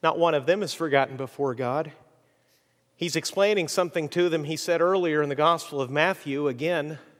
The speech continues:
listen to Jesus.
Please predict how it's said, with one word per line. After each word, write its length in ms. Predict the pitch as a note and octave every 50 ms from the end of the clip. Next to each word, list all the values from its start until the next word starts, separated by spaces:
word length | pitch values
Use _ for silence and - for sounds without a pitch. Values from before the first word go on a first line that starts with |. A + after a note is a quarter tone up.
| _ _ _ _ _ _ _ _ _ _ _ _ _ _ _ _ _ _ _ _ _ _ _ -
listen 260 | D3+ D3+ - - E3
to 80 | D3+
Jesus. 600 | C3 C3 D#3+ E3 D#3+ C3+ C#3 C#3 - - - -